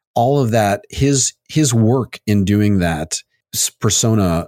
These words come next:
uh, amplification has had a huge impact on his,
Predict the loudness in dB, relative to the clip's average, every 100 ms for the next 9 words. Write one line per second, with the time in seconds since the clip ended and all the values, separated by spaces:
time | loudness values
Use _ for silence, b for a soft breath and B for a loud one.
0 | -6 -2 -2 -2 -4 -6 -10 -14 -20 _
1 | -6 -4 -4 -6 -2 -2 0 -2 -2 -6
2 | b b b b _ _ -2 0 0 -4
3 | -4 -2 -2 -2 0 2 2 0 -6 -10
4 | _ _ -4 -2 0 -2 -4 -4 -2 -2
5 | -4